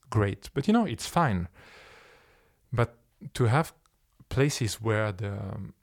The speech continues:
equally the audience and the performance is satisfied at that level is very rare, and this is one of them. I can name another one, it's Boston, Jordan Hall. So it's completely different, it's a larger one, but it's another one that we found, and suddenly, like,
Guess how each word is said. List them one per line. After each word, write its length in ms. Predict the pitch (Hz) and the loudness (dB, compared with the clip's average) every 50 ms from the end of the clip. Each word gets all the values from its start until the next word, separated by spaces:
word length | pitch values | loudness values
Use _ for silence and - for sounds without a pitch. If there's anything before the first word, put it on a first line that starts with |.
| _ _ - | _ _ -4
equally 380 | 165 160 - - - 123 107 | -4 -4 -2 0 0 0 0
the 160 | 107 95 98 107 | 0 0 0 0
audience 840 | 123 139 117 104 98 95 92 - - - - - - - - - - - _ _ _ _ _ _ _ _ _ | 0 0 0 -2 -4 -4 -6 -6 -8 -8 -8 -10 -10 -10 -12 -14 -16 -20 _ _ _ _ _ _ _ _ _
and 120 | - 120 104 | -6 -6 -6
the 40 | |
performance 480 | - - 120 - - 147 123 95 85 - | -6 -8 -6 -4 -2 -2 -2 -2 -4 -6
is 60 | 95 | -8
satisfied 720 | - - - 117 - 107 101 - - - 90 82 87 92 - - | -8 -6 -6 -6 -6 -6 -6 -8 -8 -8 -8 -8 -8 -8 -10 -8
at 160 | 117 101 92 | -8 -4 -2
that 180 | 131 127 - - | -2 -2 -2 -2
level 400 | 104 101 98 - 117 127 139 - _ | -4 -2 -2 -4 -6 -6 -8 -10 _
is 140 | - 127 98 | -6 -6 -4
very 180 | 101 113 110 113 | -2 0 2 2
rare, 320 | 117 117 104 - 90 - - | 2 2 2 0 -2 -4 -4
and 100 | 98 98 | -4 -4
this 140 | 110 120 120 | -4 -4 -4
is 120 | 139 117 | -4 -2
one 140 | 107 113 110 | -2 0 0
of 80 | 107 101 | 0 0
them. 280 | - 95 92 95 101 98 - - | -2 -4 -6 -6 -6 -8 -6 -4
I 80 | 135 | -2
can 180 | 127 - 135 123 | 0 0 0 0
name 180 | 117 113 110 104 | 0 0 0 2
another 260 | 104 127 147 131 117 | 2 2 2 2 2
one, 220 | 107 117 123 123 | 2 2 0 0
it's 140 | 117 104 - | -2 -4 -2
Boston, 580 | - 113 101 - - - 98 95 101 104 107 110 | -2 -2 -2 -2 -6 -10 -8 -8 -6 -8 -8 -6
Jordan 280 | - 120 113 104 104 92 | -4 -2 -2 -2 -4 -6
Hall. 280 | 92 92 92 98 101 107 - - - - - _ | -6 -8 -10 -10 -12 -14 -18 -20 -20 -20 -20 _
So 120 | - - 101 | -10 -10 -8
it's 120 | 95 - - | -8 -6 -4
completely 380 | - 151 143 - 143 123 110 | -2 -2 0 0 0 0 0
different, 320 | 117 - - 139 151 - - | 0 2 2 0 0 0 -4
it's 140 | - - | -6 -4
a 40 | 113 | -2
larger 320 | 98 104 107 110 - 113 101 | -2 0 -2 -2 -2 -2 -2
one, 300 | 92 101 127 170 233 - - - - - - - - - - - _ _ | -2 0 0 -2 -2 -4 -8 -18 -20 -20 -20 -20 -20 -20 -20 -20 _ _
but 120 | - 113 | -6 -6
it's 160 | - - - - | -4 -4 -2 0
another 260 | 117 127 139 131 120 | 2 2 4 2 2
one 140 | 104 104 98 | 2 0 0
that 140 | 98 95 - | -2 -4 -4
we 80 | 110 | -6
found, 340 | 98 - - 117 117 127 117 | -6 -4 -2 -2 0 0 -2
and 120 | 98 92 95 | -2 -4 -6
suddenly, 420 | - - 117 107 104 104 107 107 | -4 -4 -2 0 0 0 0 0
like, 160 | 98 98 92 | -2 -4 -6